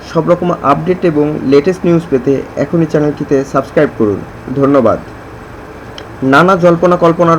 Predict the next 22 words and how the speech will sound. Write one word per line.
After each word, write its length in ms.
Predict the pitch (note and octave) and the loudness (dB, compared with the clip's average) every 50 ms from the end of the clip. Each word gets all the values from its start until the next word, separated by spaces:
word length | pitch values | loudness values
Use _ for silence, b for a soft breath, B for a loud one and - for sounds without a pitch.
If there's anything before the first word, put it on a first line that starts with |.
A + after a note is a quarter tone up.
| - | 2
পর 240 | - D#3+ D3 D3+ D3 - - - | 2 4 4 4 4 2 0 0
অবশেষে 540 | C#3 C#3+ C#3+ E3+ E3 E3+ D#3+ - D#3+ C#3+ C#3 - - - | 2 2 2 0 -2 -4 -4 -2 -2 -2 -2 -2 -6 -4
ফারহানা 340 | D#3 D#3 E3+ F3 F3+ F3+ | -2 -2 0 0 2 2
নিশোর 320 | E3+ E3 D#3 D3+ D#3+ D#3 D3+ - | 2 2 2 2 0 0 0 0
চাকরি 240 | - D3 D3 - E3 | -2 -2 0 -2 -2
থেকে 240 | D#3 E3 D3 D#3+ D3+ | -2 -2 0 0 2
বরখাস্ত 440 | C3+ C3+ C3+ C3+ - D3+ - - D3+ | 2 2 2 0 -2 -6 -6 -4 -6
হওয়ার 260 | C#3 C3+ C3 B2+ B2+ A#2+ - - - | -2 0 0 0 0 0 -2 -4 -6
আসল 320 | G#2+ - - - D#3+ D#3+ D3+ | -6 -4 -2 -2 -2 -2 0
কারণ 280 | - C3 B2 C3 B2 A#2+ | 0 2 2 2 2 2
জানা 220 | A#2 A2+ G#2+ G#2 | 0 0 0 -2
গেছে। 260 | G2 G2 F#2 - - - - - - - - - - - - - - - - - - - - - - - - - - - - - - - | -4 -4 -6 -8 -12 -14 -14 -16 -18 -18 -18 -18 -18 -18 -18 -18 -18 -18 -18 -18 -18 -18 -18 -16 -16 -16 -16 -16 -16 -16 -16 -18 -6 0
প্রতিষ্ঠানের 580 | - F#3 F3+ A3 A3 G#3+ - G#3+ G3 G3 G3+ F#3+ F3+ - - | 0 2 2 2 -2 -2 -2 0 0 2 0 0 -2 -4 -2
আর্থিক 360 | - C#3+ E3 E3 - - G#3+ F3+ | 0 0 0 0 0 -2 -2 2
নীতি 300 | F#3 F3+ F3 F3 F3+ F3+ | 2 2 2 2 2 2
ও 180 | F3+ F3 E3+ E3+ E3+ - | 4 4 4 2 0 0
শৃঙ্খলা 360 | F3+ E3+ E3+ E3+ F3 E3+ E3 | 0 0 0 2 2 2 2
ভঙ্গ, 360 | D#3 D3 C#3+ D3 D3+ D#3 D3+ | 2 2 0 0 2 2 4
নিয়োগপত্রের 800 | D#3+ D#3+ D#3 D3+ D3+ D#3 D#3 - - D3+ D3 - D#3+ D#3+ C#3+ B2+ | 4 4 4 2 2 0 0 0 -2 -2 0 0 0 0 2 2
দশ 160 | C#3 D#3 E3 E3 - F#3 | 2 0 0 0 -2 -2
নং 140 | E3+ E3+ E3 E3+ | -2 -2 -2 -2
শর্ত 400 | - D3 - - - - C3+ C3+ | -2 -4 -4 -2 -2 -2 0 0